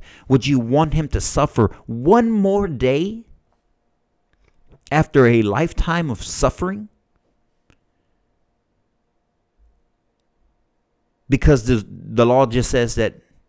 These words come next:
you know, you're not supposed to work on the Sabbath. He addresses that, and, you know, and, and so he had to know that first. He had to know his thoughts.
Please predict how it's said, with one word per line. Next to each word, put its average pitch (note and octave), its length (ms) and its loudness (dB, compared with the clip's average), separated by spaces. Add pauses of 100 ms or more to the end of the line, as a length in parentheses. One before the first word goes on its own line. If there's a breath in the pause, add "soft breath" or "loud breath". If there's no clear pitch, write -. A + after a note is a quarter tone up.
(220)
you C#3 100 -6
know, F#2 260 -8
you're A2 140 -6
not A2 160 -4
supposed A2 380 -2
to G2+ 280 -4 (1080 soft breath)
work G2+ 360 0
on G2+ 260 -2
the F2 120 -2
Sabbath. F#2 400 -4 (1300)
He E3+ 120 2
addresses C#3 460 0
that, G#2 220 -2
and, A#2 360 -6
you C3+ 60 -8
know, C3 300 -6 (100)
and, B2 300 -8
and A#2 120 -8
so C3+ 100 0
he C#3+ 120 2
had D3 140 0
to B2 80 -6
know C3+ 320 -4
that D3 260 -6
first. A#2 400 -8 (260 soft breath)
He - 80 -2
had C3 100 0
to A#2+ 60 -6
know C#3 280 -4
his D3 160 -4
thoughts. - 480 -10